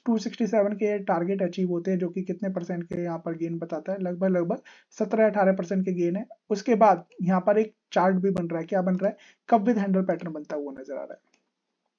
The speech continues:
ये देखिए, एक कप और ये हैंडल, और इसका जब ब्रेकआउट होगा तो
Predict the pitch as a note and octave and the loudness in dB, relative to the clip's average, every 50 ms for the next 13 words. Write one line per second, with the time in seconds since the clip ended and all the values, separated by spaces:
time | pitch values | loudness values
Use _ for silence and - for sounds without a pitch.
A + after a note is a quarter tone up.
0 | _ - F3+ F#3 F3+ E3 E3 E3 F3 F3 F3 F3 E3+ - - A3 - - - - | _ -2 0 0 0 0 -2 -4 -2 -2 -2 -2 0 2 2 2 2 0 -8 -20
1 | _ - - F3+ E3+ E3+ F3+ E3+ E3+ D#3+ D3+ D3+ D3+ - - E3+ G3 G3 F#3+ - | _ -12 -6 -2 -2 0 0 -2 -4 -4 -4 -6 -6 -4 -2 0 0 -2 0 0
2 | A#3 G#3 G3+ G3+ F3 E3 E3 E3 E3+ E3+ F3 E3+ F3 E3+ - - D#3 D#3 D#3 E3+ | 0 2 2 0 0 -2 -2 -4 -2 0 0 0 0 -2 -4 -6 -6 -2 0 0
3 | D#3+ - - _ _ _ _ _ _ _ _ - | -2 -2 -4 _ _ _ _ _ _ _ _ -20